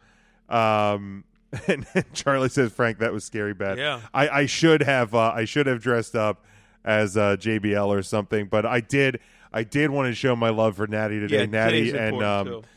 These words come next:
Speaker 1: and Lacey Evans, of course, breaking history, and, and we'll talk about that. We talk about Crown Jewel, uh, here in just a little bit, but, uh, a very historic day, um, in, uh, in wrestling in the
Speaker 2: Scary
Speaker 1: W W E.
Speaker 2: Sherry.
Speaker 1: Oh my
Speaker 2: Just, yeah,
Speaker 1: gosh,
Speaker 2: that's a
Speaker 1: yeah,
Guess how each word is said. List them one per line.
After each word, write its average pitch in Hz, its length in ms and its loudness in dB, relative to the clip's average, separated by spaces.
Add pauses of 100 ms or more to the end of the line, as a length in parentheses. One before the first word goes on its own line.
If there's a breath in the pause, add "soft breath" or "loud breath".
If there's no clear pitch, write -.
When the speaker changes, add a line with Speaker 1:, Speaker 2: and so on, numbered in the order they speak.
(140)
Speaker 1:
and 107 160 -4
Lacey 117 340 0
Evans, 104 260 0
of 101 120 -4
course, 107 280 0
breaking 104 360 -6
history, 104 460 -2
and, 104 160 -8
and 104 140 -8
we'll 101 100 -2
talk 107 240 -2
about 101 220 -6
that. 104 140 -4
We 101 100 -10
talk 104 180 -4
about 95 200 -6
Crown 101 260 -6
Jewel, 101 340 0 (380 soft breath)
uh, 98 220 2
here 104 180 -2
in 98 100 -6
just 101 300 -2
a 104 60 -2
little 92 200 -4
bit, 92 300 -2
but, 98 140 -2
uh, 95 200 0
a 95 140 -4
very 107 360 -2
historic 98 560 -4
day, 95 360 -2 (400 soft breath)
um, 92 480 0 (200)
in, 98 280 -6
uh, 92 160 -2
in 95 180 -6
wrestling 95 360 -2
in 90 100 -6
the 90 60 -6
Speaker 2:
Scary 92 260 -4
Speaker 1:
W 92 200 -4
W 92 100 0
E. 95 60 -2
Speaker 2:
Sherry. 139 460 -10
Speaker 1:
Oh 131 220 -2
my 101 80 -6
Speaker 2:
Just, 85 120 -14
yeah, 104 60 -6
Speaker 1:
gosh, 117 220 2
Speaker 2:
that's - 100 -6
a 107 40 -6
Speaker 1:
yeah, 95 100 -4